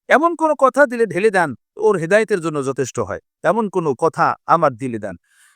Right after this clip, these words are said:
সাথে সাথে দিলে আল্লাহ তাআলা ঢালেন, "আশরাফ আলী, ওরে বল, কি বল এই কথাটা?" হযরত থানভী বললেন যে, "ভাই,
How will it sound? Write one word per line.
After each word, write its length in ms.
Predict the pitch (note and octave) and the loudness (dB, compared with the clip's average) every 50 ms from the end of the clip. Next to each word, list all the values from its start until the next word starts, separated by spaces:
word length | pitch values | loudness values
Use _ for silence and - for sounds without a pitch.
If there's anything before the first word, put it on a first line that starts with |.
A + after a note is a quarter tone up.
| _ - | _ 2
সাথে 220 | - D#4+ E4 F4 - | 2 2 2 2 0
সাথে 220 | D4+ D#4+ D#4 E4 | 0 0 0 0
দিলে 220 | C#4+ C4+ D4+ C#4+ C#4 | -6 -6 -2 0 2
আল্লাহ 200 | B3+ B3+ B3+ B3 | 2 2 0 0
তাআলা 180 | B3 A#3 A3 | 0 0 0
ঢালেন, 240 | G3 F#3 G3 G3 G3 | 2 2 2 2 0
"আশরাফ 240 | F#3 - - A#3+ G#3+ | -2 0 -2 -2 -2
আলী, 180 | C4+ C#4 D4+ C4 D3+ - _ _ _ - | 0 -2 -2 -6 -6 -10 _ _ _ -4
ওরে 160 | - F3+ E3+ D#3 | -2 0 0 2
বল, 280 | C3+ C#3 C#3 B2+ A2 F2+ - _ _ _ _ _ - | 2 2 2 2 0 -2 -8 _ _ _ _ _ -6
কি 100 | B3+ C#4+ C4+ | -4 -4 0
বল 200 | A#3 G#3+ F3 C3 G#2+ _ _ _ _ _ _ _ _ - | 2 2 2 0 -2 _ _ _ _ _ _ _ _ -4
এই 140 | G3 G3+ F#3+ | -4 -2 0
কথাটা?" 420 | - F3 C#3+ - B2+ A2 - F2 - _ _ _ _ | 0 -2 0 0 -4 -4 -4 -6 -10 _ _ _ _
হযরত 220 | - D#3+ F3 D#3+ - | -6 -6 -6 -4 -2
থানভী 320 | E3 F3+ G3 G3+ F#3+ F#3 | -2 -2 0 0 -6 -4
বললেন 320 | E3+ D#3 D3+ D3 D3 D3 C#3+ | -2 -2 -2 0 0 -4 -2
যে, 80 | B2+ C3 | -2 -4
"ভাই, 220 | B2 A2 D#3 F3 | -2 0 0 0